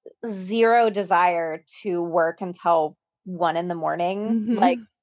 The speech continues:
Speaker 1: every weekend. <laughs> Um, I, I have a baby. I
Speaker 2: Mm-hmm.
Speaker 1: have a husband. Um, I am a grad student. Uh, I, I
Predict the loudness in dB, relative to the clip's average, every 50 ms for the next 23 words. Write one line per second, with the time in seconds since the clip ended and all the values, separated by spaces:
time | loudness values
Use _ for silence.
0 | _ _ 0 0 2 2 2 0 0 0 0 0 0 0 2 4 4 4 4 4
1 | 2 -2 -4 -4 -6 -4 _ 2 4 6 6 4 4 2 -2 -8 -14 -16 -18 -14
2 | -12 -12 -12 -10 _ 0 2 4 4 6 4 4 2 0 0 0 0 0 0 0
3 | -2 -4 -4 -4 -6 -6 -6 -6 -6 -6 -6 -6 -8 -10 _ _ _ _ _ 2
4 | 4 4 4 4 2 2 2 0 0 -2 -2 -4 -4 _ -2 0 0 0 -2 -6
5 | -12 -14 -14 _ _ _ _ _ _ _ _ _ 2 4 6 6 6 6 6 4
6 | 4 2 -2 -8 -14 -14 -12 -12 -14 -16 _ _ _ 0 2 4 4 4 2 0
7 | -2 -4 -4 -2 2 2 4 4 2 0 -4 -12 -18 -12 -8 -6 -4 -2 0 0
8 | 0 0 -2 -4 -10 -16 -18 -20 -20 -20 _ _ _ _ _ _ _ _ _ 2
9 | 4 6 6 6 6 6 4 4 4 2 0 0 -2 _ _ _ -12 -12 -12 _
10 | _ _ _ _ _ _ _ _ _ 2 4 4 6 6 6 6 4 4 2 2
11 | 0 0 -2 -2 -2